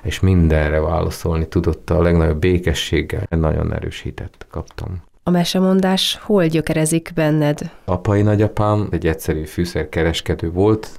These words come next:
Speaker 1: viszont egy csodálatos ember, egy mesemondó. Gyerekkoromat töltöttem nála Érsekújvárban minden nyarat, és hát fantasztikus életre szóló élményeim maradtak az ő meséi.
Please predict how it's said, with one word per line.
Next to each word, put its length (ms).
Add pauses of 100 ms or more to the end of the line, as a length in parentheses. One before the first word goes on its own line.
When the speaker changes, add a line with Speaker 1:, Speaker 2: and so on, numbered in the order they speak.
(240)
Speaker 1:
viszont 420
egy 260
csodálatos 580
ember, 540 (100)
egy 80
mesemondó. 800 (160)
Gyerekkoromat 720
töltöttem 540
nála 300
Érsekújvárban 640
minden 280
nyarat, 400
és 340
hát 260
fantasztikus 840 (200)
életre 480
szóló 300
élményeim 800 (100)
maradtak 640
az 120
ő 100
meséi. 600